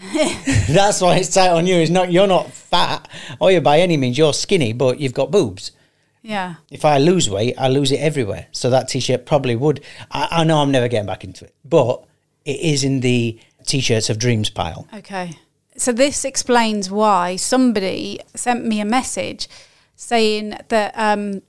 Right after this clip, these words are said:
Speaker 1: somebody they know went to stay at an auntie's house.
Speaker 2: Right.
Speaker 1: And whilst they were there, they asked if they could borrow some pyjamas.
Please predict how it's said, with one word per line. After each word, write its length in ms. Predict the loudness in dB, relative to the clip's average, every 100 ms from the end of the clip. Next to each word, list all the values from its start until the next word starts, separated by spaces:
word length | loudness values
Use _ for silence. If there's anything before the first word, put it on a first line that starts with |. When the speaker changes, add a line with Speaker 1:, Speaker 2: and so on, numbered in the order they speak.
| _
Speaker 1:
somebody 400 | -2 0 2 0
they 220 | 0 0
know 540 | 0 0 0 -2 -8 -12 _ _
went 300 | -4 -4 -4
to 60 |
stay 720 | -4 -2 2 2 0 -4 -8 -14 -20 -4
at 200 | -4 -4
an 80 |
auntie's 380 | -8 -8 -10 -8
house. 500 | -2 0 0 -2 -4
Speaker 2:
Right. 340 | 0 0 0 -4 -18 _
Speaker 1:
And 400 | -2 0 0 -2 -6
whilst 320 | 0 0 2
they 100 | 0
were 80 | 2
there, 260 | 2 2 0
they 140 | -2
asked 360 | -2 -4 -10 -16
if 100 | -10
they 100 | -8
could 320 | -8 -10 -12 -6
borrow 240 | -2 -2
some 240 | -2 -6 -6
pyjamas. 680 | 0 0 0 -6 -12 -16